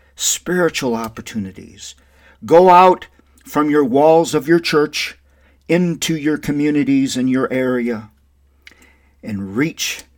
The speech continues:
the world for Jesus, carrying out the Great Commission. Remember that the darker the room, the more powerful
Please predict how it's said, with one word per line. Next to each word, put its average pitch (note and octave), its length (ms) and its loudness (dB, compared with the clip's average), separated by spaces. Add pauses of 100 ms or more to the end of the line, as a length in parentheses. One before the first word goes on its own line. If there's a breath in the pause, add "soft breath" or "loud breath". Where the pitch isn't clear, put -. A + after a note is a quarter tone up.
(140)
the A#2+ 100 -4
world C3 420 -2
for - 160 -4
Jesus, A#2+ 500 -4
carrying C#3+ 360 -2
out C3 260 -4
the B2 80 -4
Great A2+ 400 -6
Commission. G#2+ 560 -6 (500 soft breath)
Remember D#3+ 540 6 (160 loud breath)
that C#3 200 0
the B2+ 100 0
darker F#3 520 4
the F3+ 180 4
room, D3 500 4 (260 soft breath)
the C3+ 120 0
more C#3+ 260 4
powerful B2+ 1040 -2